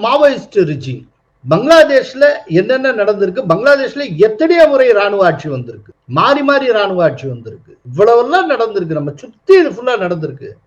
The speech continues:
என்னைக்காவது இது போன்ற ஒரு அசாதாரண சூழ்நிலை எப்பவாவது இந்தியாவுக்கு ஏற்பட்டிருக்கா? இங்க இருக்கக்கூடிய ஒரு சிவிலியன் கவர்மெண்ட்டை டாப்புல் பண்ணணும்னு இந்தியால இருக்கிற ஒரு தளபதிக்கு தோன்றி இருக்குமா?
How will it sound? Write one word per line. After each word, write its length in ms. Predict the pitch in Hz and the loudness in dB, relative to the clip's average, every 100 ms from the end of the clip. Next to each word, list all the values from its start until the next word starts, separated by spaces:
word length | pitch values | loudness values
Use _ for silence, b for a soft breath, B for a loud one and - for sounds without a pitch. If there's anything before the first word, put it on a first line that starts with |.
| - 151 | -12 -2
என்னைக்காவது 800 | 226 269 349 370 - 269 233 262 | 0 2 2 0 0 0 0 -2
இது 440 | 269 170 233 247 | -6 -6 -6 -4
போன்ற 280 | 262 269 285 | -2 0 2
ஒரு 160 | 214 185 | 2 2
அசாதாரண 640 | 175 170 254 233 220 214 | -2 0 2 4 2 2
சூழ்நிலை 520 | 165 175 156 135 123 - 175 | -4 -6 -6 -6 -10 -4 -2
எப்பவாவது 480 | 247 - 320 294 | -2 4 6 6
இந்தியாவுக்கு 560 | 277 208 220 202 160 156 | 4 -2 2 2 2 -6
ஏற்பட்டிருக்கா? 480 | 135 135 - - - _ _ _ - | -6 -12 -16 -20 -20 _ _ _ -8
இங்க 280 | 233 277 | -2 2
இருக்கக்கூடிய 720 | 247 285 330 349 - 277 285 269 | 2 2 2 0 0 -4 0 2
ஒரு 160 | 190 - - | 2 0 0
சிவிலியன் 440 | 320 349 320 240 | 2 4 2 0
கவர்மெண்ட்டை 500 | 220 214 190 165 143 - 254 | -2 -2 -4 -6 -8 0 2
டாப்புல் 380 | 285 302 277 | 2 -2 -4
பண்ணணும்னு 640 | 226 185 180 180 165 - - _ _ _ _ _ 170 | -4 -2 -4 -4 -6 -8 -14 _ _ _ _ _ -10
இந்தியால 360 | 233 294 247 202 | 0 2 4 2
இருக்கிற 520 | 175 160 160 151 - - 151 | 0 -2 -4 -4 -10 -6 4
ஒரு 380 | 226 285 330 - | 6 6 2 2
தளபதிக்கு 600 | 226 262 269 247 - 220 | 2 4 4 2 -4 -4
தோன்றி 340 | 180 175 160 | -2 -2 -2
இருக்குமா? 540 | 156 131 120 110 95 | -4 -6 -14 -18 -18